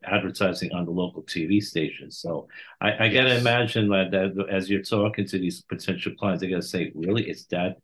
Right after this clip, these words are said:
Speaker 1: it's, it's that, that's the price? It's a tenth of this? It's not three thousand, it's three, it's three hundred?"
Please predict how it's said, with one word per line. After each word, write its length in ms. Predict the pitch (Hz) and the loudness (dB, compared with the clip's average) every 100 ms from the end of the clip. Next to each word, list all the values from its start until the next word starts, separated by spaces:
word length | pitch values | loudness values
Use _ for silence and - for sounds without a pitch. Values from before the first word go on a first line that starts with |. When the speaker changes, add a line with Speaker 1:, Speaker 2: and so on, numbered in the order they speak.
| _ - - | _ -20 -8
Speaker 1:
it's, 260 | 82 - - | -8 -8 -8
it's 200 | 85 - | -8 -2
that, 260 | 92 92 - | 0 2 2
that's 220 | 98 - | 0 0
the 100 | 85 | -4
price? 320 | - 92 - | 0 -2 -2
It's 100 | - | -8
a 60 | - | -10
tenth 320 | - 82 - | -8 -6 -4
of 100 | 101 | -2
this? 220 | 127 - | -2 -4
It's 80 | - | -6
not 180 | 85 - | -6 -4
three 200 | 92 - | -4 -2
thousand, 300 | 85 87 87 | -2 -2 -4
it's 100 | 78 - | -8 -6
three, 240 | 82 78 - | -4 -4 -8
it's 160 | - | -12
three 200 | - 85 | -4 -2
hundred?" 480 | 80 80 - 113 113 | -2 -4 -2 -2 -2